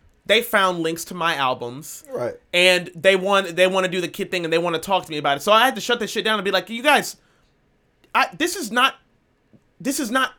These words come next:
Speaker 1: school conversation, right?" But even with that,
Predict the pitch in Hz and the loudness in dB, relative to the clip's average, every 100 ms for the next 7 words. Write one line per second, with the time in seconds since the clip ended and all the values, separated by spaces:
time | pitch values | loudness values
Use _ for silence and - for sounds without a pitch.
0 | _ _ - - - 294 277 190 196 180 | _ _ -8 -6 2 4 6 2 0 -2
1 | 147 165 143 107 - - - _ - 175 | -2 -4 -4 -6 -12 -20 -20 _ 2 6
2 | 208 214 - - - - - 143 320 370 | 6 2 -6 -20 -20 -20 -16 -2 2 4
3 | 320 254 - - - _ _ _ _ - | 4 2 -6 -10 -10 _ _ _ _ 2
4 | 330 330 269 311 - 208 180 180 | 2 4 0 -2 -4 0 0 0